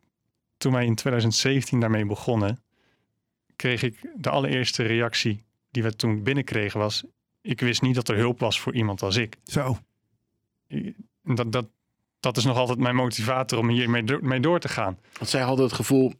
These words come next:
Speaker 3: "Ik ben helemaal alleen.
Speaker 1: Ja.
Speaker 3: Wat mij nu overkomt, dat moet ik helemaal zelf incasseren, oplossen. Ik
Speaker 1: Ja.
Speaker 3: heb niemand om aan vast te kunnen houden in dat
Speaker 1: Ja.
Speaker 3: opzicht."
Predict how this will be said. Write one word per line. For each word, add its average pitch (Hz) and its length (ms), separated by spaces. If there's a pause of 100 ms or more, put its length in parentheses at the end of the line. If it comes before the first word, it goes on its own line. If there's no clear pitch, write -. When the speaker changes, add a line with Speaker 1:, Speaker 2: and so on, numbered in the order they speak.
(180)
Speaker 3:
"Ik 117 140
ben 120 120
helemaal 123 360
alleen. 104 380 (280)
Speaker 1:
Ja. 143 280
Speaker 3:
Wat 123 120
mij 127 140
nu 131 100
overkomt, 120 500
dat 113 120
moet 127 120
ik 110 60
helemaal 120 220
zelf 107 460
incasseren, 110 640
oplossen. 104 500
Ik 147 60
Speaker 1:
Ja. 156 60
Speaker 3:
heb 117 100
niemand 123 340
om 107 140
aan 104 100
vast 101 200
te - 80
kunnen 98 220
houden 98 260
in 101 60
dat 127 100
Speaker 1:
Ja. 135 100
Speaker 3:
opzicht." 123 320